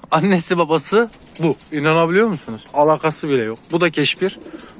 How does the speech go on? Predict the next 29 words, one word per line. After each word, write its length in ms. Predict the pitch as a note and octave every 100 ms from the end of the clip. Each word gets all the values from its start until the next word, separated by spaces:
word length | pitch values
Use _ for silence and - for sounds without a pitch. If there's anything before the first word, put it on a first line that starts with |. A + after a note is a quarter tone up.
| -
O 140 | D3+ C#3+
da 80 | C#3+
tip. 260 | - F3+ - - - - - - - - - - - - G3 E3 - - -
Şu 180 | - D#3
iki 200 | C#3+ E3+
arkadaşımız. 680 | E3 D3 C3+ C3 E3 F#3+ -
Bunun 220 | D3+ C#3+
annesi 400 | C#3+ C#3+ C#3 E3+
babası. 360 | D3+ C#3 C#3 - - - - - - - - - - - -
Kardeşi 480 | - C#3+ D3 C3+ G#3+
de 60 | A3
aynı 200 | C#3+ A2
atmış. 400 | - A#2 - - - -
İlginç 360 | B2+ B2+ E3 C#3+
bir 60 | A2+
durum. 160 | G#2+ - - - - - - - - - - - - - - - - -
Bakalım 360 | B2 E3+ F#3
ikinci 360 | D3+ - D3+ D#3
yavrularını 540 | E3+ D#3 D#3 D#3 F#3
bekliyoruz. 640 | F#3 D#3+ - D3 F3 - -
İçeride 400 | C3 - D#3+ E3+
bir 80 | F3
dişimiz 380 | D#3+ - G3 F#3
var. 120 | D#3
O 140 | D#3+
dişiyi 280 | D3+ - F3
kaldıracak 580 | E3+ D#3+ D#3+ F3 F#3 F3+
mı? 60 | D#3
Yumurtlamış. 640 | C#3+ C#3 D3+ D#3+ E3+